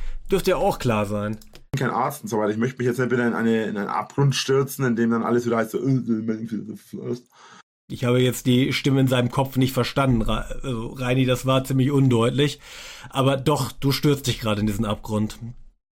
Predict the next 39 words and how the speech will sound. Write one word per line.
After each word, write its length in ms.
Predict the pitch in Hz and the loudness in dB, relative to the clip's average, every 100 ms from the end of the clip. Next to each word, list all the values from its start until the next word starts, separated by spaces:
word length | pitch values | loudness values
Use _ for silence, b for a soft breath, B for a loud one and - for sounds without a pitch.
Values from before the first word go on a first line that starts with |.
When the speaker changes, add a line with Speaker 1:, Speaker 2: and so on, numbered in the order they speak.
| - | -2
Speaker 1:
Bist 240 | 151 - | -2 0
grad 220 | 143 135 | 0 0
schon 120 | 147 | 2
im 100 | 131 | 2
freien 300 | 131 131 120 | 2 2 0
Fall. 320 | 110 107 95 92 - - - B B B - | 0 -2 -4 -6 -12 -20 -20 B B B -4
Speaker 2:
Ähm, 500 | 117 117 117 117 98 _ _ _ _ _ _ _ - | 0 2 0 -2 -4 _ _ _ _ _ _ _ -8
aber 240 | 123 127 | -2 -2
Fakt 300 | 120 143 - | -2 -6 -8
ist, 540 | - 120 120 - - _ _ - | -2 2 2 -2 -16 _ _ -4
äh, 320 | 120 117 113 - | 0 2 0 -4
wenn 100 | - 143 | -2 0
man 100 | 139 | 0
zum 120 | 127 | 0
Beispiel 260 | 131 - | -2 -2
Antibiotika 520 | 113 127 113 147 143 117 | -2 0 0 0 0 0
nimmt, 160 | 101 | 0
und 80 | 98 | 0
das 140 | 104 104 | -2 -4
ist 120 | - | -6
Fakt, 380 | 120 120 - - b b b b | -4 -4 -6 -20 b b b b
wenn 80 | 117 | -2
man 100 | 131 | 0
Antibiotika 560 | 139 131 127 139 139 120 | 2 2 2 2 0 0
nimmt 380 | 139 143 - - | 0 0 -4 -10
und 240 | - 123 123 | -4 -2 0
dann 160 | 120 | 2
nicht 300 | 131 143 - | 2 0 -4
bis 260 | - 139 - | -2 -2 -2
zum 160 | 123 120 | -4 -2
Ende 280 | 170 170 | 0 0
nimmt, 400 | 147 131 101 - _ | 2 2 0 -4 _
baut 280 | 113 123 123 | 0 0 0
man 120 | 123 | 0
mal 140 | 117 113 | 2 0
schnell 380 | - 120 131 | 0 0 2
irgendwelche 800 | 127 131 127 123 107 113 117 120 113 | 2 0 0 0 0 0 0 0 0
Resistenzen 640 | 117 113 131 147 139 123 | -2 -4 -2 -2 -2 -4
auf. 380 | 104 95 - | -2 -4 -6